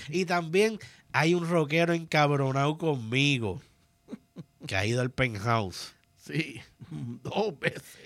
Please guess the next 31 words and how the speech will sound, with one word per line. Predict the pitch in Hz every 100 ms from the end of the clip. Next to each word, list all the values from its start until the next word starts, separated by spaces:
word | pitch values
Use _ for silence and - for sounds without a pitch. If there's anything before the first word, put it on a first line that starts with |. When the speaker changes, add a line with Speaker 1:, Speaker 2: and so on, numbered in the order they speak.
| -
Speaker 1:
Dos | 95 101 127 120
veces. | 113 123 120 - 101
Y | 95
yo | 104 135
no | 143
creo | 147
que | 143
vuelva, | 120 120 147 135 107
¿verdad? | 104 104 139 143
Porque | 117 107
ya, | 98 107 120
mm, | 110 113
probablemente | 107 101 101 123 123 127 139
me | 135 135
Speaker 2:
Mm. |
Speaker 1:
odia. | 120 117 131 160 - - - - -
Pero | - 143 147 143 143
nada, | 117 165 220
ya, | 135 127 131
ya | 131
les | 131 143
contaré | 180 170 185 185 190
quién | 208 190
es | 156 208
y | 214
por | 175 123
qué | 139
está | - 175 170
tan | 180
molesto | 185 185 156 190 - - 196 180 - _ _ _ -
conmigo. | 196 196 202 285